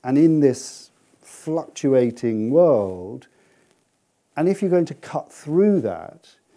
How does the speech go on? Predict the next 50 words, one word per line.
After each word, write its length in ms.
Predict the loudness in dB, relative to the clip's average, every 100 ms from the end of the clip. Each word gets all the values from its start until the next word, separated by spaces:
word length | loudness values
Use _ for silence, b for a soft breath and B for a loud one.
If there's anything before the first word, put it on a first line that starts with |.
| b -4
you 120 | -2
need 420 | 2 2 2 -2
to 60 | -8
have 160 | -10
a 60 | -10
sense 320 | -8 -8 -10
of 80 | -12
purpose. 600 | -10 -8 -10 -18 -20 _
If 160 | -12 -8
you 60 |
have 100 | -6
no 180 | 0 0
sense 300 | 0 -6 -10
of 80 | -16
purpose, 440 | -10 -10 -10 -12
you'll 120 | -10 -10
just 240 | -12 -10
be 80 | -10
buffeted 560 | -8 -10 -10 -12 -12
from 180 | -10 -14
side 300 | -10 -10 -10
to 80 | -12
side. 400 | -12 -8 -6 -8 b b b b
But 120 | -10 -4
actually 380 | -4 -2 -4
having 240 | -2 -2 -4
a 40 |
sense 320 | -4 -6 -6
of 100 | -14
purpose, 460 | -8 -6 -6 -8 -6
what 280 | -2 -2 -2
you 180 | -2 -2
want 300 | -2 -4 -10
to 100 | -6
do, 420 | -2 0 -2 -6 b b b b _
what 240 | -2 -2 -2
contribution 840 | -8 -6 -6 -4 -4 -4 -8 -2
you 160 | -2
want 220 | 0 -4 -8
to 100 | -8
make, 240 | -8 -6
what 240 | -8 -10 -4
difference 580 | -4 -2 -6 -6 -12 -8
you 140 | -4
want 240 | -4 -8
to 80 | -14
bring 360 | -6 -4 -4 -6
to 100 | -10
the 80 | -6
world, 580 | -2 0 -2 -4 -10